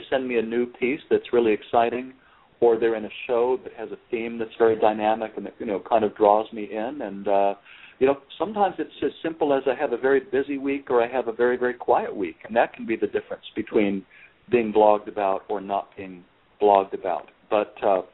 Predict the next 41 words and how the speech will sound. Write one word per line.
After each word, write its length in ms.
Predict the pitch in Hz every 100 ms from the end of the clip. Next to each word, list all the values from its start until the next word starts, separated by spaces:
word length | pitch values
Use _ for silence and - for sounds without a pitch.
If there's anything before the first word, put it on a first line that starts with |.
| _ _ _ _ -
anyways, 400 | 180 196 113 139 -
I 80 |
wrote 240 | 131 151 147
a 40 |
little, 380 | 143 147 147 139
uh, 220 | 131 135 _ _ _
you 80 | 143
know, 80 | 131
blog 360 | 127 120 151 -
about 260 | 143 147 -
that 300 | 123 170 -
with 140 | 131
my 120 | 117 110
email 340 | 131 131 131
address 320 | 139 135 143 -
and, 180 | 117 113 -
uh, 140 | 110 110 _ _ _ -
try 140 | 135
to 80 | 139 -
encourage 420 | 127 120 131 131 -
people 300 | 139 131 135
to 60 | -
just, 200 | - 131 - -
uh, 240 | 127 123 127 _ _ 117
be 100 | 135
in 100 | -
touch 260 | 165 156
with 140 | 117 -
me. 200 | 90 - _ - - - - -
And 140 | 135
then 120 | 160 160
the 120 | 165
other 160 | 233 233
thing 160 | 175 143
that 120 | 131
I 160 | 147 196
do, 240 | 127 107
I, 280 | - 135 143
I 40 | 147
do 120 | 160
use 200 | 143